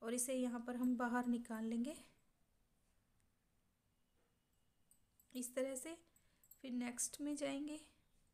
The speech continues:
और next में भी हम इसी तरह से बाहर निकाल लेंगे। देखिए बनने के बाद इसका look देखिए कितना प्यारा आया है।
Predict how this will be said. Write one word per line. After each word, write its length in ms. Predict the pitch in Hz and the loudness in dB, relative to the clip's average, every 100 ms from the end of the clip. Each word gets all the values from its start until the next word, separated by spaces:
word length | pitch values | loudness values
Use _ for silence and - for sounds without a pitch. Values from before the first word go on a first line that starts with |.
| _ _ _ _ _ _ - _ _ _ _ _ _ _ _ | _ _ _ _ _ _ -20 _ _ _ _ _ _ _ _
और 140 | 262 233 | -2 2
next 360 | 233 226 - | 2 2 0
में 140 | 247 233 | 2 2
भी 100 | 247 | 4
हम 160 | 254 269 | 4 2
इसी 200 | 262 269 | 2 0
तरह 260 | 254 247 240 | -2 -2 0
से 220 | - 381 - - _ _ _ _ _ _ _ _ _ _ _ | -2 -6 -10 -20 _ _ _ _ _ _ _ _ _ _ _
बाहर 300 | 254 226 233 | -4 -2 -2
निकाल 380 | 226 220 - 214 | -4 -6 -12 -10
लेंगे। 280 | 220 220 226 | -8 -4 -2
देखिए 500 | 214 240 - 285 330 - - _ _ _ _ _ _ _ _ _ _ | 0 0 0 -4 -6 -8 -20 _ _ _ _ _ _ _ _ _ _
बनने 360 | 226 240 254 285 | 0 2 4 4
के 100 | 285 | 2
बाद 220 | 247 247 | 4 6
इसका 260 | 254 247 262 | 6 6 4
look 180 | 254 254 | 2 4
देखिए 240 | 254 254 | 2 0
कितना 260 | 277 254 277 | -6 -6 -4
प्यारा 340 | 269 254 254 | 0 0 2
आया 140 | 247 247 | 0 0
है। 240 | 254 381 | 0 -4